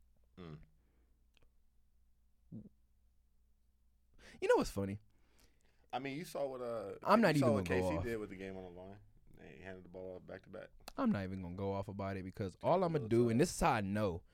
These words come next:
Speaker 2: I'm doing something right.
Speaker 1: Yeah.
Speaker 2: 'Cause once I, <laughs> once we lost, I mean, especially when you, especially, like I told you too, when the Packers lose, I don't get mad because the Packers don't lose often. So when we do lose, I'm like, "Eh,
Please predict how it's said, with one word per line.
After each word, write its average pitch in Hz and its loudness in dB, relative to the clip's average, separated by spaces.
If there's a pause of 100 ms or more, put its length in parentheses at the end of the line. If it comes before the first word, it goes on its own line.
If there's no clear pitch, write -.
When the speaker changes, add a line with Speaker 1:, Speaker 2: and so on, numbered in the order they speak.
(1300)
Speaker 2:
I'm 120 4
doing 92 0
something 85 -4
right. - -16 (600)
Speaker 1:
Yeah. 156 -10 (240)
Speaker 2:
'Cause 113 4
once 120 0
I, 151 -2 (420)
<laughs> - -
once 165 4
we 185 -2
lost, 110 2 (420)
I 143 -2
mean, 147 4
especially 196 2
when 127 0
you, 104 -2 (320)
especially, 202 0
like 175 2
I 190 2
told 226 2
you 190 0
too, 127 2 (320)
when 143 8
the 131 4
Packers 302 10
lose, 359 12
I - 12
don't 240 12
get 139 8
mad 82 -2 (420)
because 139 12
the - 6
Packers 185 12
don't 156 10
lose 123 10
often. 92 2 (500)
So 156 12
when 151 12
we 135 12
do 175 12
lose, 185 12
I'm 202 8
like, 190 4
"Eh, 156 0